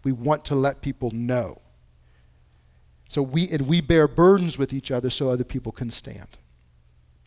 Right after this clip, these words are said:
I will say, let me just give a little commercial, join a community group. That's the first level, uh, structure we have for people standing with you. Do you know what the other first level structure we have for people standing with you is?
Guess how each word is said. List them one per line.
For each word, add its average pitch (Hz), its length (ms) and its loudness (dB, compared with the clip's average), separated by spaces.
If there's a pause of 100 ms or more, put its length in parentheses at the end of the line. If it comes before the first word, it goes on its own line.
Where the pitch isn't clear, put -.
(360)
I 135 120 0
will 147 100 2
say, 156 240 2
let 143 200 0
me 147 100 -2
just 127 180 -4
give 139 120 -8
a 165 40 4
little 143 300 2
commercial, 143 440 0 (240)
join 156 240 2
a 147 40 0
community 139 360 -4
group. 110 260 -12 (1400)
That's 170 420 2
the 165 200 2 (140)
first 202 540 4
level, 151 840 4 (800)
uh, 120 420 -2 (400)
structure 185 720 2
we 151 180 2
have 151 380 2
for 156 100 -4
people 156 240 0
standing 151 300 -2
with 151 160 -4
you. - 60 -14
Do - 60 -20 (100)
you 165 100 0
know - 20 6
what 180 100 4
the 175 80 -4
other 175 220 4
first 214 240 -2
level 196 200 4
structure 196 300 0
we 185 100 0
have 185 120 2
for 180 60 -8
people 180 200 -4
standing 185 220 -2
with 185 120 -2
you 190 80 -2
is? 190 180 0